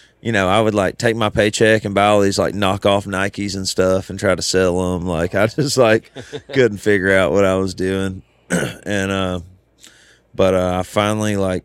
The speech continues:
Speaker 1: one day I took my paycheck and I called my grandfather up. I was like, "I think I'm gonna buy a guitar." I grew up, my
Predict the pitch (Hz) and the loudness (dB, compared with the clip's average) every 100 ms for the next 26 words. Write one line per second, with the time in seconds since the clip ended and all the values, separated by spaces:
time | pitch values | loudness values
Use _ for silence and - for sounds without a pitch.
0 | _ 92 101 98 95 95 - - 90 - | _ -6 0 2 2 0 -4 -6 -6 -2
1 | 90 90 87 90 92 85 90 95 90 87 | -2 -2 -2 -2 -2 -6 -6 -6 -4 -6
2 | 90 95 92 85 85 85 87 90 - 78 | -6 -4 -4 -4 -4 -4 -4 -6 -8 -14
3 | - - - 104 104 92 90 90 85 85 | -12 -14 -8 -6 -4 -4 -4 -4 -6 -8
4 | 87 87 85 82 92 107 107 101 92 | -4 -2 -2 -6 -4 0 2 2 0